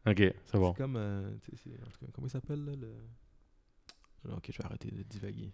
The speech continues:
Speaker 2: <laughs> C'est quoi le prochain épisode ? L'épisode treize ?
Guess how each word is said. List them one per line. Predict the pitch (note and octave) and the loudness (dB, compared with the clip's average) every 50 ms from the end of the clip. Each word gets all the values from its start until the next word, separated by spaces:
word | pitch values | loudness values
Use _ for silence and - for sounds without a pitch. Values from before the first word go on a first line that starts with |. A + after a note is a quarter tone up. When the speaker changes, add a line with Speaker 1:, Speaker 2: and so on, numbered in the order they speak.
| - - | -8 -2
Speaker 2:
<laughs> | - - - - - E4 D4 F4 G4+ F4 B3 C#4+ E4 D#4 - - - - - - - - - - | 0 0 2 2 0 0 0 0 -2 -2 -2 -4 -8 -8 -8 -8 -8 -8 -10 -12 -12 -12 -2 4
C'est | - - | 8 10
quoi | A3+ | 12
le | A3 | 12
prochain | D#3+ E3 C3 D#3+ F#3 | 12 10 10 8 8
épisode ? | F3 - D#3+ F#3 G#3+ G#3+ F3 | 8 10 12 10 10 10 8
L'épisode | D3+ D#3 C3 A#2+ E3+ E3+ | 6 6 8 10 10 10
treize ? | - - F#3+ G#3 G#3 D3 G#2 F#2+ | 10 10 8 10 10 10 8 6